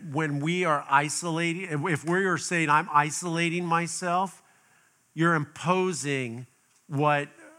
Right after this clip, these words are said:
uh, ultimately would be eternal separation from God and people, which is known as hell.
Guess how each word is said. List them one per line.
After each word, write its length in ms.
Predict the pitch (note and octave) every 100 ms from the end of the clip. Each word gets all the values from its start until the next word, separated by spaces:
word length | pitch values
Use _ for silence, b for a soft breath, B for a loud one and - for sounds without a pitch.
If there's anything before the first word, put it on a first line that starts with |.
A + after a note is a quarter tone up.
| - -
uh, 220 | C#3 C#3 F3
ultimately 960 | F3 E3+ E3+ C#3+ C3+ D3 C3+ B2+ C3+ -
would 400 | - D#3+ C3+ B2
be 380 | C3+ C3 B2 - -
eternal 460 | C#3 - E3+ E3 D3
separation 720 | - D3 C#3+ C#3 C3+ - B2
from 240 | - B2+
God 400 | A2+ C3 C3+ B2+
and 180 | A#2+ A2+
people, 400 | C3 C#3+ C3+ A#2
which 280 | A2+ B2+ C3+
is 160 | A2+
known 400 | B2+ C3 B2+ A2+ B B -
as 140 | A2
hell. 300 | - D3 A#2